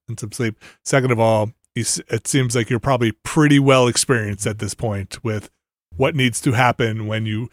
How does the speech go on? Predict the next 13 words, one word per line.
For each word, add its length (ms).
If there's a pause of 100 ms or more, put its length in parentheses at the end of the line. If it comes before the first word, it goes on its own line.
(140)
that's 260
the 80
person 440
I 180
would 160
wanna 260
hire 480
if 200
I 180
were 140
rolling 320
out 180
a, 260